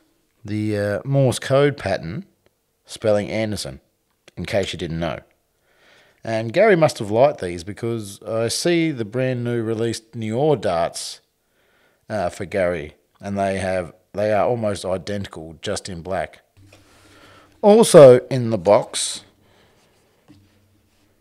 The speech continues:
we get two sets of sh-, shafts, spare shafts, uh, the Gripper four shafts with, uh, glitter in the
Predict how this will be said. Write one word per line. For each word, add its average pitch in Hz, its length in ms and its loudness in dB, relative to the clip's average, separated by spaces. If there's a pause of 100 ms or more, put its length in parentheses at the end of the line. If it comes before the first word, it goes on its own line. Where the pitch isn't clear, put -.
(380)
we 165 180 2
get 131 400 -2 (600)
two 185 240 2
sets - 640 -4 (1600)
of 101 260 -2
sh-, - 180 -8 (140)
shafts, 165 800 0
spare 113 300 -2
shafts, 120 600 0 (540)
uh, 107 220 2
the 98 120 -6
Gripper 120 320 0
four 131 580 2
shafts 131 500 2
with, 110 300 -4
uh, 104 320 0 (1400)
glitter 151 500 2 (920)
in 117 200 -6
the 104 380 -4